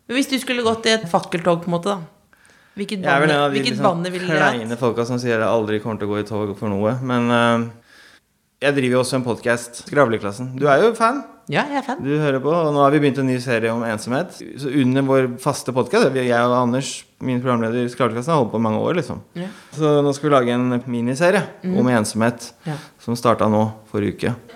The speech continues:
Speaker 1: Eh, hvorfor lager du en, eh, miniserie om ensomhet akkurat nå?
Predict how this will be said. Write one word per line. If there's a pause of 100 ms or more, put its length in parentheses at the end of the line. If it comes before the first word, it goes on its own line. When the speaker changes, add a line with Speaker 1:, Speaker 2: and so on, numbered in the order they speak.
Speaker 1:
Eh,
hvorfor
lager
du
en,
eh,
miniserie
om
ensomhet
akkurat
nå?